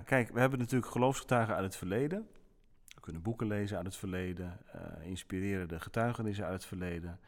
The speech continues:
Maar mensen die nu, vandaag de dag, eh, in het echte leven leven, die voor je staan, die je kunt ruiken, die je kunt zien, die je kunt aanraken, dat maakt veel meer indruk. Ehm, dus in die zin heeft het mijn toewijding,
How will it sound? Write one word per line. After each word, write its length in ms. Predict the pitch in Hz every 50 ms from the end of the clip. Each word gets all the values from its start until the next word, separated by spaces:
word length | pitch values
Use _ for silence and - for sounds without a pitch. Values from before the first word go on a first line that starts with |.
| - - - - -
Maar 120 | 107 107
mensen 420 | 120 139 160 156 - - 127 113 107
die 340 | 117 113 104 101 90 - -
nu, 360 | - 123 139 139 113 98 90
vandaag 480 | - - - 101 101 120 117 101 95 -
de 80 | - 95
dag, 400 | 110 104 92 - - - - - - -
eh, 120 | - - 82 80 82 80 -
in 120 | 95 98 95
het 80 | 104
echte 320 | - 143 131 - - 131 110
leven 340 | 110 117 113 110 92 92
leven, 520 | 87 85 98 123 151 160 156 180 214 226 - - - - - - - - - -
die 180 | - 104 98 87
voor 240 | 107 120 139 156
je 100 | 160 151
staan, 440 | 139 - - 143 139 143 151 170 151
die 80 | 104 95
je 60 | 92
kunt 180 | - - 98 92
ruiken, 420 | 104 110 120 135 139 135 - 139
die 100 | 120 113
je 60 | 101 -
kunt 140 | - 95
zien, 220 | - - 135 147 147
die 100 | 131 107
je 60 | 95
kunt 140 | 98 95 95
aanraken, 460 | 113 127 131 123 117 117 113 120 - - - - - - - - - - - - - -
dat 180 | - 131 123
maakt 260 | 143 151 147 143 - -
veel 340 | - - - 165 165 165
meer 160 | 156 147 139 -
indruk. 440 | 101 98 87 80 76 78 - - - - - - - - - - - -
Ehm, 500 | - 101 101 98 98 95 98 98 95 90 90 - - - - _ - _ - - - - - - - -
dus 160 | - 113 104 113
in 140 | 113 110
die 180 | 104 135 185 185
zin 200 | 170 165 180 170
heeft 160 | 143 135 127
het 100 | 127 117
mijn 140 | 113 107 104
toewijding, 580 | - 143 156 143 131 117 113 107 95 92 90